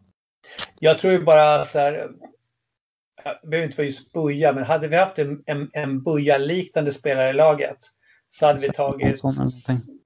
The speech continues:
Speaker 1: Vad sa du?
Speaker 2: Sam Johnson eller någonting.
Speaker 1: Åh,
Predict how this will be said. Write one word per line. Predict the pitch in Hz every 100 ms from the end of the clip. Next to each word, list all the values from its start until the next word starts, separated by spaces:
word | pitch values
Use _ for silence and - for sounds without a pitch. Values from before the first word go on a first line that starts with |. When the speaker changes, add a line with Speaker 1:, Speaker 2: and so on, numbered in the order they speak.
| _ - _ _
Speaker 1:
Vad | - 156
sa |
du? | 185 233 _ _ _ -
Speaker 2:
Sam | 147 143
Johnson | 139 139 147
eller | 143
någonting. | 143 139 143 156 147 _ _ _ _ _ _ _ _ _ _ _ _ -
Speaker 1:
Åh, | 214 208 190 160